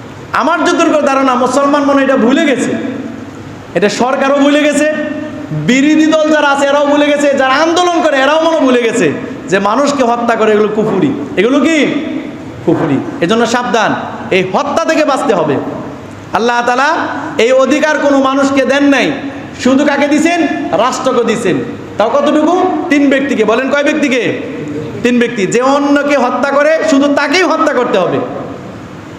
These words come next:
আর যে ইসলাম থেকে মুরতাদ হয় তাকে হত্যা করতে হবে। আর যে পুরুষ, যে নারী বিবাহিত, এরপরেও জিনায় লিপ্ত হয়, অথচ আল্লাহ তাআলা হালাল পন্থা রাখছেন,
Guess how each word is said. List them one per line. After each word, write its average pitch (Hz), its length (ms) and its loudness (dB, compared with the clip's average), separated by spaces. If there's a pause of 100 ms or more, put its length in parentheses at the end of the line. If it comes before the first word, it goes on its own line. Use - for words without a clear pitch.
(120)
আর 208 100 0
যে 311 240 2
ইসলাম 311 320 0
থেকে 294 160 2
মুরতাদ 311 380 0
হয় 320 160 2 (380)
তাকে 294 180 0
হত্যা 311 300 2
করতে 220 240 0
হবে। 151 160 0 (460)
আর 277 480 0
যে 311 120 4
পুরুষ, 330 360 2 (440)
যে 285 160 2
নারী 330 380 2 (260)
বিবাহিত, 320 520 0
এরপরেও 302 720 2
জিনায় 359 300 2
লিপ্ত 311 260 0
হয়, 220 260 2 (300)
অথচ 202 260 0
আল্লাহ 262 340 0
তাআলা 226 280 0 (320)
হালাল 330 340 0 (120)
পন্থা 311 260 2
রাখছেন, 214 380 0